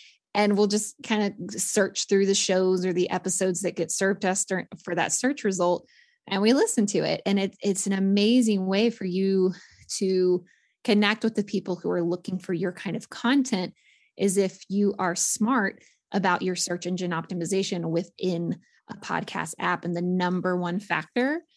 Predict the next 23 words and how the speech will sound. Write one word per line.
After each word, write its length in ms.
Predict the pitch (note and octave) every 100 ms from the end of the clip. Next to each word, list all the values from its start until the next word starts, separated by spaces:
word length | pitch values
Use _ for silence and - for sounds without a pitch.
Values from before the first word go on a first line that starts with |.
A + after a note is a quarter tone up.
| _ _
is 320 | - F#3+ F#3 F3+
your 140 | F#3
podcast 800 | F3+ F#3+ D#3+ - - D3 D#3+ - F3
name, 500 | E3 - - - - _ _
your 140 | D#3+
title. 680 | D#3+ - E3 E3 - - - - - _ -
Y-, 180 | - D#3+
so 440 | - G3 F3+ F3 -
a 80 |
lot 240 | F#3 F#3 F#3
of 100 | F#3
people 520 | G3 - F3+ F3+ E3+
really 300 | F#3+ F#3+ F#3+
shoot 240 | F#3+ F#3 F3
themselves 380 | G3+ G3 E3+
in 100 | F3+
the 100 | E3
foot 380 | E3 - E4 - - _ _ _ _
when 220 | - G#3+ G3+
they 200 | G3 G3+
come 260 | G#3 G3+
up 160 | G3+ G3+
with 180 | F#3+